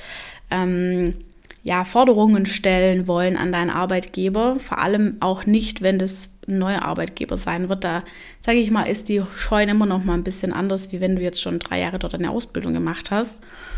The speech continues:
Ähm, von dem her ist es wirklich so, dass du durch jedes Gespräch, das du führst, immer sicherer wirst. Du wirst immer besser da drin. Du wirst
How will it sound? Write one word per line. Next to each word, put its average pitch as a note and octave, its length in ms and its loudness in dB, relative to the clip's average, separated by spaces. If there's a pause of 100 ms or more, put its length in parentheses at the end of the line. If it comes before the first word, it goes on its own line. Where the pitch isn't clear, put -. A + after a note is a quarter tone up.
(360)
Ähm, G#3 400 2 (580)
von G#3 260 0
dem A3+ 200 6
her A3 480 0
ist G#3 120 -4
es G#3 220 -4
wirklich G#3+ 400 0
so, G#3 140 2
dass G3 200 0
du G3 360 -2 (260)
durch G3+ 220 -2
jedes G#3+ 340 2
Gespräch, G#3 540 -2
das G#3 160 -4
du G3+ 80 -6
führst, F#3+ 560 -4
immer A3 340 2
sicherer F#3+ 480 -4
wirst. F3 320 -4 (460)
Du G3 160 -4
wirst G#3 320 -2
immer A#3+ 320 6
besser G#3+ 320 0
da F#3 120 0
drin. G3+ 520 0 (260)
Du G#3 140 0
wirst G#3+ 260 0